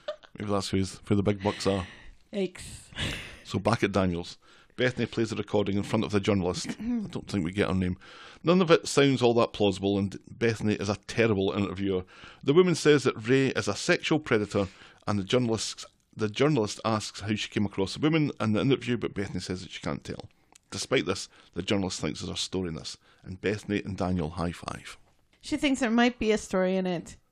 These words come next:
Speaker 2: but she'll have to, she'll have to take a copy of the recording back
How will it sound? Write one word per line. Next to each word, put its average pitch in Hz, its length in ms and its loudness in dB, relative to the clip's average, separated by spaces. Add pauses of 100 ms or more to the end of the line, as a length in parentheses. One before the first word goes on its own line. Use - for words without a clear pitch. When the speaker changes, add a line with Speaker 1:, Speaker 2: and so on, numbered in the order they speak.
(540)
Speaker 2:
but 214 160 -2
she'll 196 160 -2
have 220 320 -2
to, 185 420 0 (160)
she'll 214 200 0
have 220 200 0
to - 60 -20
take - 400 -4 (680)
a 214 40 2
copy 226 300 4
of 220 80 4
the 208 80 0
recording 190 500 0
back 175 520 -4